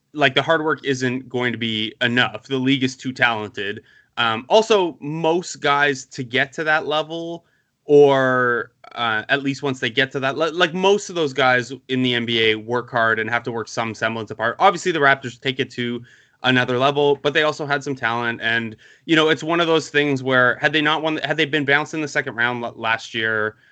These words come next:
uh, <laughs> and this offseason looked a little different, like, you know, then you're talking about a team that's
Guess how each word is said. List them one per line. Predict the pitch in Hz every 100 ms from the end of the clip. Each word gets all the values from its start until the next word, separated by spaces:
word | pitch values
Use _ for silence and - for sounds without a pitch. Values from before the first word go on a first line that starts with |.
| _ _
uh, | 110 104 104
<laughs> | -
and | 147 165 135 135
this | 135 135
offseason | 127 131 131 131
looked | 127 120
a | 123
little | 120 113
different, | 120 127 120 120
like, | 110 104 _ _ _ _ _ _ _ _ _ _ -
you | 170
know, | 120
then | 117 135 156
you're | 147
talking | 143 135 139
about | 127 123
a |
team | 123 127 120 117
that's | 113 107